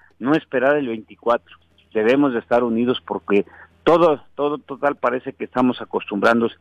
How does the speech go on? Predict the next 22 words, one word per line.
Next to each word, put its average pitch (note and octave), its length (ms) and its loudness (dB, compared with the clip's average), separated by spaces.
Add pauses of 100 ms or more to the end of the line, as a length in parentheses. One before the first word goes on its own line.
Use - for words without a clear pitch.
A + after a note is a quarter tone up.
(300)
acostumbrados A2 720 0
ya A2 80 4
en A2 100 2
Morelos, G#2 380 0 (280)
las A2 140 2
malas B2 300 2
noticias A2+ 460 -10
que A2 100 -12
vivimos G#2 320 -4
cuando G2 400 2 (220)
Morelos B2 400 4
es, A#2 120 -8 (120)
es A#2+ 180 0
rico A#2+ 380 0
en G2 60 -4
tradición, G#2 560 -2
cultura, A#2 600 0 (460)
historia C3 580 0
y, G#2+ 240 -6
y, G2+ 640 -8
y F#2 60 -10
somos, B2 360 4